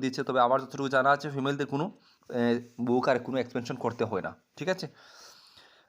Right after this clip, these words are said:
আচ্ছা, তারপরে মেলদের ক্ষেত্রে যারা এসটি আছেন তাদের হাইট ওয়ান ফিফটি টু সেন্টিমিটার হলে চলবে, চেস্ট সেভেন্টি নাইন সেন্টিমিটার এবং পাঁচ সেন্টিমিটার কিন্তু এখানে এক্সপেনশন করতে হবে। এবং for female যারা এসটি ক্যান্ডিডেট আছেন আপনাদের শুধুমাত্র ওয়ান ফোর্টি ফাইভ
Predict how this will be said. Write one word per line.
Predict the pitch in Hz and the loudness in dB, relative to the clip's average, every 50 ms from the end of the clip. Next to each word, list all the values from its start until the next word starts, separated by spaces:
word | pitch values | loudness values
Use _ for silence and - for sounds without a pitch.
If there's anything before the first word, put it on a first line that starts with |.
| _ 101 | _ -12
আচ্ছা, | - - - - - _ _ _ _ _ - | -10 -10 -12 -16 -16 _ _ _ _ _ 0
তারপরে | 131 135 135 156 160 160 156 | 0 4 6 6 6 8 8
মেলদের | 151 160 175 175 190 175 180 | 6 6 6 4 4 2 0
ক্ষেত্রে | 170 170 147 147 135 131 - - - _ _ - 113 | 0 0 2 2 2 2 0 -6 -14 _ _ -2 2
যারা | 123 131 135 139 | 4 6 6 6
এসটি | 139 - - 165 - 151 | 4 0 2 4 4 4
আছেন | 143 - 127 117 120 120 | 6 4 0 4 4 4
তাদের | 123 123 135 131 131 | 4 4 4 4 4
হাইট | 127 131 135 135 - - - _ _ _ - 123 | 4 4 2 0 -6 -14 -16 _ _ _ -2 2
ওয়ান | 123 131 139 139 - - 131 120 - - - | 2 2 2 0 -4 -10 -10 -12 -12 -14 -8
ফিফটি | - 131 120 120 - 135 127 | -4 -4 -4 -4 -6 -8 -6
টু | - 135 - | -6 -6 -4
সেন্টিমিটার | 147 131 123 120 120 120 120 | -4 -4 -2 -4 -2 0 0
হলে | 120 123 123 - | 0 0 0 0
চলবে, | 135 131 123 135 151 - - _ _ _ - - - - | 0 0 0 -2 -4 -6 -12 _ _ _ -20 -20 -6 0
চেস্ট | - 139 143 143 - | 2 2 2 0 0
সেভেন্টি | 143 120 120 113 117 123 | -2 0 0 -2 0 0
নাইন | 120 117 117 117 | 0 0 0 0
সেন্টিমিটার | 120 104 95 101 98 92 - 80 - - 107 | -2 -4 -2 -4 -4 -2 -2 -4 -4 -4 -2
এবং | 113 127 180 247 - - _ - | -2 -2 -2 -4 -8 -16 _ 0
পাঁচ | - 110 110 | 0 0 0
সেন্টিমিটার | - 113 104 113 117 117 123 123 | -2 -6 -4 -4 -4 -4 -4 -4
কিন্তু | 131 127 127 156 | -6 -4 -4 -2
এখানে | 127 117 120 123 | -2 0 0 -2
এক্সপেনশন | 120 117 - - 117 110 110 - 127 107 | -2 -6 -6 -8 -8 -6 -6 -8 -6 -6
করতে | - 95 95 - 87 | -6 -6 -4 -4 -6
হবে। | 87 - 90 - - _ _ _ _ _ _ _ _ - _ _ - - - 117 | -6 -6 -8 -14 -18 _ _ _ _ _ _ _ _ -20 _ _ -10 -4 -2 0
এবং | 120 135 131 117 - | 2 2 2 2 4
for | 139 143 139 139 | 4 4 4 2
female | - 151 151 170 175 165 | 0 0 2 2 2 4
যারা | 156 143 139 123 | 4 4 4 2
এসটি | 123 - 143 | 0 -2 -4
ক্যান্ডিডেট | 135 135 123 127 123 | -2 0 2 2 2
আছেন | 117 - 123 113 | 2 2 2 2
আপনাদের | 117 127 120 120 - | 2 0 -2 -2 -6
শুধুমাত্র | - 147 156 147 - 120 107 104 - - - - - - - - | -4 0 0 0 0 0 -2 -2 -4 -8 -20 -20 -20 -16 0 6
ওয়ান | 139 147 156 156 - | 8 8 8 8 6
ফোর্টি | 151 143 143 143 | 4 4 4 2
ফাইভ | 147 147 | 0 0